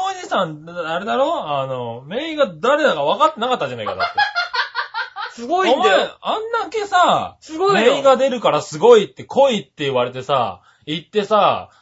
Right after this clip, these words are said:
Speaker 1: 今出てるはずだって言うからさ、あの、パンフレット見たらさ、出てねえんだよ。
Speaker 2: うん。
Speaker 1: まず。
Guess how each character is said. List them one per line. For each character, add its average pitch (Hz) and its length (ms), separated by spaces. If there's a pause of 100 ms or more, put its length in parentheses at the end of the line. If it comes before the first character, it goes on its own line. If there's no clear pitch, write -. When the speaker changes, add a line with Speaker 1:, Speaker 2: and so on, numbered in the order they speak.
(320)
Speaker 1:
今 214 320
出 196 140
て 214 100
る 175 80
は 139 140
ず 117 100
だ 117 120
っ - 40
て - 120
言 123 140
う 113 40
か 110 80
ら 107 100
さ、 104 380 (220)
あ 113 240
の、 107 120
パ 226 200
ン 196 60
フ 180 60
レ 151 80
ッ 127 60
ト 143 80
見 139 120
た 139 80
ら 120 100
さ、 98 200
出 175 140
て 180 120
ね 254 200
え 196 80
ん 135 40
だ 104 120
よ。 - 80 (680)
Speaker 2:
う - 40
ん。 - 20
Speaker 1:
ま 202 160
ず。 131 280